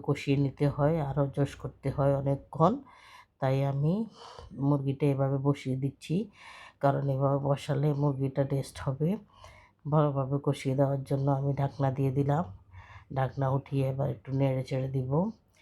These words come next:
দেখেন কালারটা সুন্দর হয়েছে, মাশাআল্লাহ, খারাপ হয় নাই।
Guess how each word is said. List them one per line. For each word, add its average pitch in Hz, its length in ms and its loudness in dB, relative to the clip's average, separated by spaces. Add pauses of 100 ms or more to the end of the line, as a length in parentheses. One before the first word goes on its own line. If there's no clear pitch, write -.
(340)
দেখেন 139 400 0 (120)
কালারটা 143 500 -4
সুন্দর 139 440 0
হয়েছে, 135 400 -4 (100)
মাশাআল্লাহ, 139 520 -2
খারাপ 135 320 2
হয় 131 220 -4
নাই। 151 120 2